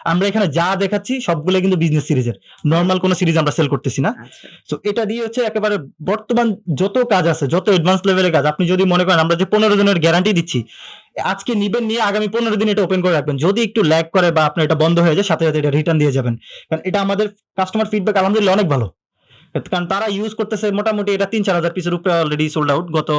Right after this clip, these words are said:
Speaker 1: লাস্ট মান্থ থেকে আমরা সেল শুরু করছি।
Speaker 2: আচ্ছা।
Speaker 1: এটার মধ্যে আপনার কনফিগারেশন থাকতেছে হচ্ছে Core i five, টেন জেনারেশন, ষোলো জিবি র্যাম, পাঁচশো বারো জিবি এসএসডি। এটার মধ্যে গ্রাফিক্স পেয়ে যাবেন এইট জিবি, আর লুকিংটাও অসাধারণ, একেবারে ন্যানো বেজেল বলা চলে। চিকন বর্ডার, যারা একটু চিকন বর্ডার চান, তাদের জন্য এই ডিভাইসটা।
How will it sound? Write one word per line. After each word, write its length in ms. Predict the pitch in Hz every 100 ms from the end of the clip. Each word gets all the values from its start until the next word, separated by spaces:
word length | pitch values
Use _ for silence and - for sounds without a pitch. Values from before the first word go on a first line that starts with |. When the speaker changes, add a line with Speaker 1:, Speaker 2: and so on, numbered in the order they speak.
| 143
Speaker 1:
লাস্ট 200 | 147 147
মান্থ 120 | 156
থেকে 120 | 151 147
আমরা 180 | 135
সেল 220 | 131 147 127
শুরু 200 | - 127
করছি। 280 | 120 - - _ - -
Speaker 2:
আচ্ছা। 400 | 185 - - 135
Speaker 1:
এটার 200 | 175 190
মধ্যে 200 | 185 185
আপনার 180 | 202 202
কনফিগারেশন 560 | 208 190 208 196 214
থাকতেছে 380 | 208 190 190 185
হচ্ছে 280 | 196 202 202 190
Core 140 | 180
i 40 | 170
five, 360 | - 165 175 175
টেন 160 | 175 170
জেনারেশন, 560 | 175 170 165 185 196 196 _ _ -
ষোলো 220 | 160 165
জিবি 200 | 170 170
র্যাম, 180 | 175 180
পাঁচশো 240 | 156 -
বারো 160 | 151 151
জিবি 200 | 156 160
এসএসডি। 420 | 139 147 165 247 _ _
এটার 160 | - 160
মধ্যে 160 | 170 165
গ্রাফিক্স 380 | 165 165 196
পেয়ে 140 | - 196
যাবেন 220 | 196 190
এইট 200 | 165 160
জিবি, 200 | 151 170
আর 80 | 165
লুকিংটাও 420 | 165 202 220 220
অসাধারণ, 460 | 151 151 143 143 254 - - -
একেবারে 320 | 196 233 220
ন্যানো 260 | 170 185 214
বেজেল 240 | 180 170
বলা 200 | 147 135
চলে। 240 | 131 117 110 - _ - - -
চিকন 320 | 196 208 190
বর্ডার, 400 | 165 165 240 -
যারা 180 | 156 165
একটু 460 | 165 175 160 156 147
চিকন 240 | 180 180
বর্ডার 220 | 156 156
চান, 160 | 160 175
তাদের 220 | 156 147
জন্য 200 | 147 160
এই 60 | 160
ডিভাইসটা। 420 | 151 147 139 220